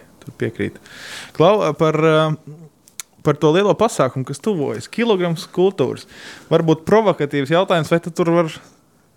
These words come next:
tas kilogramiņš vispār sanāks? <laughs> Aizvadītā gada laikā pietiekami daudz ir noticis viss, lai varētu to kilogramiņu savākt.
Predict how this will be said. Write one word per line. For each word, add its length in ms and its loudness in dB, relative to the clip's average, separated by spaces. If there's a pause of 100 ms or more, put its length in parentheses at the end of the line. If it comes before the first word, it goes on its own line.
(100)
tas 120 -6
kilogramiņš 640 -2
vispār 260 -2
sanāks? 520 -2 (500)
<laughs> 560 -6
Aizvadītā 580 -2
gada 220 0
laikā 340 0 (160)
pietiekami 540 -2
daudz 240 0
ir 80 -6
noticis 400 -8
viss, 180 -6
lai 160 0
varētu 320 -4 (460)
to 100 -6
kilogramiņu 640 0 (220)
savākt. 500 -2